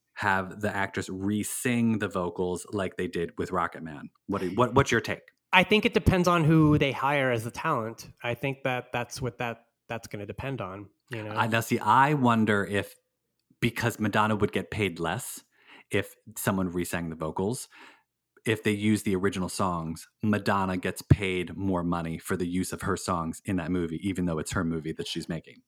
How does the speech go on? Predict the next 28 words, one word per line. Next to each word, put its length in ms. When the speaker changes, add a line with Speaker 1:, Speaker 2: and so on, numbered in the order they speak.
Speaker 2:
No, 200
I 120
have 120
a 60
feeling 340
that 140
the 120
only 180
songs 320
that 80
Madonna 320
are 180
gonna 160
use 260
are 60
the 100
ones 200
that 100
she 220
has 140
completely 540
written 500
the 100
music 340
and 100
lyrics 360
to, 240
because 560